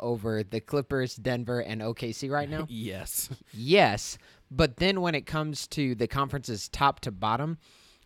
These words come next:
Speaker 1: do I wanna watch five through ten in the East or five through ten in the West? It's the West
Speaker 2: For
Speaker 1: every
Speaker 2: sure.
Speaker 1: time.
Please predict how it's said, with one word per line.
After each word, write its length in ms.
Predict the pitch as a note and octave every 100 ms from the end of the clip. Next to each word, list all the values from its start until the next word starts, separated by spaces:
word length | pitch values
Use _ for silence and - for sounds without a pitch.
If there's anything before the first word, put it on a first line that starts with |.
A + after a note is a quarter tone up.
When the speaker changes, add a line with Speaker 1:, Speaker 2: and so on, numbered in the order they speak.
| -
Speaker 1:
do 140 | A#2 B2+
I 80 |
wanna 300 | C3+ D3 D3+
watch 520 | C3+ B2 A#2+ A#2 - - _ _ _
five 300 | C3 C3 C3
through 260 | - C3
ten 540 | G2+ - C3 B2+ C3+ C#3+ -
in 140 | C3
the 80 | A2+
East 460 | A2 D3+ D3+ - - - _ -
or 200 | C3+ C3
five 380 | - B2+ B2
through 180 | - C3+
ten 360 | A#2+ - A2+ A2
in 640 | - A2 G#2 G2+ G2+ G2 - _ _ _
the 80 | G#2+
West? 460 | G#2+ C3 - - _
It's 160 | C#3 -
the 140 | D3+
West 400 | A2+ B2 A2 - -
Speaker 2:
For 160 | - -
Speaker 1:
every 320 | D3 A#2 A2
Speaker 2:
sure. 40 |
Speaker 1:
time. 420 | G2+ - G#2 F#2